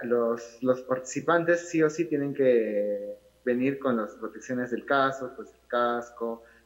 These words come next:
rodillera, codera, de que es un deporte extremo, y siempre quizás hay algún caído por, por la velocidad que se pueda,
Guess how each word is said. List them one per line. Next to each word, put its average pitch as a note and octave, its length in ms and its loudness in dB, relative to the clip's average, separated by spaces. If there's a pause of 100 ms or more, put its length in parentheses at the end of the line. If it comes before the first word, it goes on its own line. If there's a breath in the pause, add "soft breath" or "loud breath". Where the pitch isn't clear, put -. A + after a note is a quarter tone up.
(100)
rodillera, A#2 1040 2
codera, A#2+ 680 2 (240 loud breath)
de A#2 100 -6
que - 80 -14
es A#2 100 -10
un C3 80 -4
deporte B2 840 4
extremo, C#3+ 560 2 (640)
y G#2 100 -12
siempre C#3+ 520 2
quizás C3+ 340 -4
hay C3 100 2
algún A#2+ 720 0
caído B2+ 960 4 (240)
por, G#2+ 240 -2
por A2 120 0
la G#2+ 120 2
velocidad A2 540 0
que A2+ 100 -10
se A#2 120 -10
pueda, G#2+ 800 -2